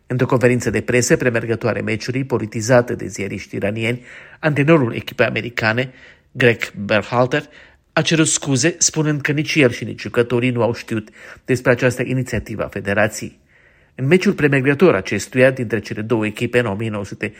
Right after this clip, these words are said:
nouăzeci și opt, Iranul a câștigat cu doi la unu. Acuzațiile politice au fost și atunci în centrul atenției,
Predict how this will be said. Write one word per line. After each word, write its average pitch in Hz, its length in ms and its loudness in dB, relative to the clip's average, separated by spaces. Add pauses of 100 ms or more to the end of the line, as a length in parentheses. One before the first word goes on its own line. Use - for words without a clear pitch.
(160)
nouăzeci 113 400 -2
și - 100 -4
opt, 131 260 0 (240)
Iranul 160 360 4
a 151 120 -2
câștigat 147 600 2
cu - 200 -12
doi 113 260 -2
la 95 100 0
unu. 120 380 -2 (340)
Acuzațiile 131 560 0
politice 113 440 -2
au 139 80 2
fost 131 200 -2
și - 60 -2
atunci 135 360 -2
în - 100 -12
centrul 92 380 -10
atenției, 113 540 -4